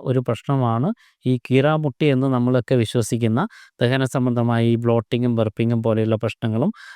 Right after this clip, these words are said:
അസിഡിറ്റി, നെഞ്ചരിച്ചൽ, പുളിച്ചു തേട്ടൽ പോലെയുള്ള കാര്യങ്ങളും. വയറ് നന്നായാൽ തന്നെ ആരോഗ്യം ഏറെക്കുറെ നന്നായി എന്ന് തന്നെ നമുക്ക് വിശ്വസിക്കാം.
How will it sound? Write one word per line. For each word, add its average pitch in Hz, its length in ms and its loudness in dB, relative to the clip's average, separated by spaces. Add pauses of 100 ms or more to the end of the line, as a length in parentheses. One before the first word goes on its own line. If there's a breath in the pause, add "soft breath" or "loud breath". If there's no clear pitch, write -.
(160 loud breath)
അസിഡിറ്റി, 127 500 2
നെഞ്ചരിച്ചൽ, 117 640 0
പുളിച്ചു 110 320 -2
തേട്ടൽ 110 340 0
പോലെയുള്ള 107 480 -2 (300 soft breath)
കാര്യങ്ങളും. 101 500 -2 (720 soft breath)
വയറ് 143 360 2
നന്നായാൽ 143 460 0
തന്നെ 123 340 -2 (360)
ആരോഗ്യം 131 480 2 (100)
ഏറെക്കുറെ 120 600 2
നന്നായി 113 460 0
എന്ന് 110 240 0
തന്നെ 107 220 -2
നമുക്ക് 104 280 -6
വിശ്വസിക്കാം. 101 540 -6